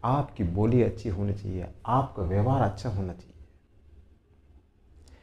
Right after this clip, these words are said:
आप भी चाहते हो कि लोग मेरा सम्मान करें, तो आपका सम्मान लोग क्यों करेंगे? सबसे पहले तो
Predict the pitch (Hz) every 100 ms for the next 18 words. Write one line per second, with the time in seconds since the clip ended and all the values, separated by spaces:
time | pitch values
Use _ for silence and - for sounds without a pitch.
0 | - _ - 120 135 117 98 104 101 110
1 | 98 92 117 104 104 95 98 98 110 123
2 | 104 113 117 - 160 226 294 247 208 196
3 | 240 277 240 285 294 302 339 277 269 220
4 | - 277 277 254 254 262 254 247 - -